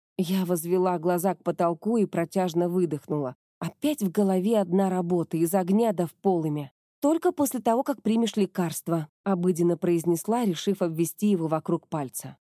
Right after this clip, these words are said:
«У меня и так во рту целый букет. Ощущаю себя валом, наевшимся луговых трав»,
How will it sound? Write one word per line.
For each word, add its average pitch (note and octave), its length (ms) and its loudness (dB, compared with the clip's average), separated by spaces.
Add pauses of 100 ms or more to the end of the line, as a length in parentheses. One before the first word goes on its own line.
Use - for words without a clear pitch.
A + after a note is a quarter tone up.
(160)
«У E3+ 100 2
меня F#3 340 4
и F#3+ 40 0
так G3+ 320 0
во F3+ 100 2
рту E3+ 220 -2
целый E3+ 340 0
букет. E3 500 -2 (320)
Ощущаю F#3 600 0
себя F#3 360 0
валом, F#3+ 460 2
наевшимся E3 680 0
луговых E3 480 0
трав», E3 300 -2